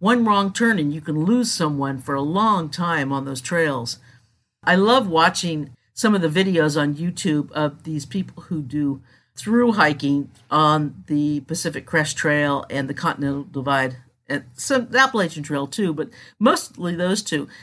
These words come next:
But there was w-, there's this one hiker, I've forgotten her name. She's amazing. She does, she's,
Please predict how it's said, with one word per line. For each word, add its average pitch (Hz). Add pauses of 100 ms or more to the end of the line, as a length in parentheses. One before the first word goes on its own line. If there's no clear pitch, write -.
(160)
But 190
there 220
was 190
w-, 170
there's 185
this 185
one 247 (420)
hiker, 165
I've 151
forgotten 165
her 156
name. 147
She's 196
amazing. 160
She 190
does, 170
she's, 196